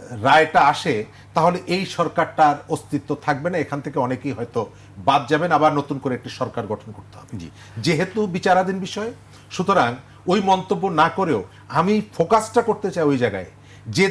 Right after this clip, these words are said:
Speaker 1: ধরনের সরকার থাকুক না কেন, ওই সময় যদি নির্বাচন কমিশনকে আপনি তাকে স্বাধীনভাবে কাজ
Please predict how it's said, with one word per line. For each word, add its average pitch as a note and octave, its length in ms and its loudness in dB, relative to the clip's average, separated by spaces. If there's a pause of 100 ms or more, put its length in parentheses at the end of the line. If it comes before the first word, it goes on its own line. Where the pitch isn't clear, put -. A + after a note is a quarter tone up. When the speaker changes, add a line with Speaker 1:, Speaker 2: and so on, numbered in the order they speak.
Speaker 1:
ধরনের G#3 400 2
সরকার F3 260 -2 (100)
থাকুক C3+ 280 -6
না A#2+ 120 -6
কেন, F2+ 120 -8 (560)
ওই F#3+ 80 2 (100)
সময় G#3 280 2
যদি G#3+ 180 -2 (540)
নির্বাচন A3+ 440 2
কমিশনকে A#2+ 600 -6 (460)
আপনি F3+ 160 0
তাকে F#3+ 300 2 (460)
স্বাধীনভাবে G3+ 520 2 (120)
কাজ D3+ 120 2